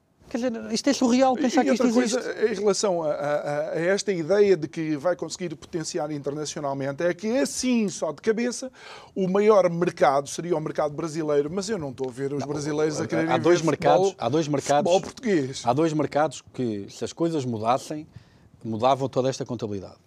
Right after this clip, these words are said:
Speaker 1: Ah, um é o brasileiro, mas esse, quer dizer, o Brasil produz futebol, não é?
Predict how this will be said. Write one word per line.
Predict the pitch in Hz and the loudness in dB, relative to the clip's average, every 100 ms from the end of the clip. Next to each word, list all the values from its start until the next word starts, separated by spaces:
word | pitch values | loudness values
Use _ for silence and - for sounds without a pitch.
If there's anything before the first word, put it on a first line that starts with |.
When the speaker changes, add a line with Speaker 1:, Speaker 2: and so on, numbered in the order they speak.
| _ _ _ _ - | _ _ _ _ -18
Speaker 1:
Ah, | 98 92 92 90 90 - | -16 -14 -14 -16 -18 -4
um | 165 285 311 | 0 2 4
é | |
o | 156 | 4
brasileiro, | 139 123 104 90 - - | 4 2 -2 -4 -14 -8
mas | 117 120 | 0 2
esse, | 202 - 180 117 | 2 0 -12 -12
quer | 123 | -12
dizer, | 90 - - 98 104 | -12 -16 -20 -16 -16
o | 110 101 | -14 -8
Brasil | 117 117 139 | -6 -6 -6
produz | 147 170 | -4 -4
futebol, | - - 117 123 90 | -6 -6 -4 -4 -6
não | 110 | -14
é? | 107 | -14